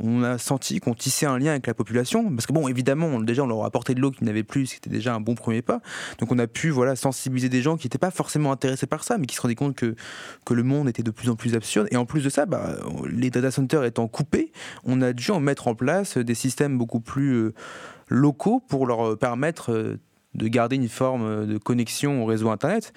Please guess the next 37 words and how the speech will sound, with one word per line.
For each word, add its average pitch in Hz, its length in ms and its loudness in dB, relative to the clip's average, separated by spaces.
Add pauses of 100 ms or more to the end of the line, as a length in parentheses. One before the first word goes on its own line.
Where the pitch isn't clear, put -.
(280)
Et 120 40 0
donc 123 160 4
ça, 202 180 4
ça - 100 -2
a 117 40 4
aussi 113 220 -2
permis 123 340 0
une 127 140 2
forme, 139 300 2
euh, 110 240 0
de 110 120 0
réappropriation 120 680 0
des 120 60 0
techniques, 175 360 0
hein. 120 220 0
Une 110 80 0
fois 131 180 0
qu'on 110 140 0
leur 107 100 0
mettait 113 300 0
le 107 180 0
système, 123 400 -2
ils 131 80 0
devaient 107 200 0
s'en 104 260 -4 (180)
occuper 117 360 0
eux-mêmes, 117 380 0
et 131 40 2
il - 20 2
y 107 40 2
avait 107 100 0
une 104 100 -2
forme 147 160 0
de 120 60 2
réappropriation 113 640 0
qui - 80 -8
s-, - 100 -10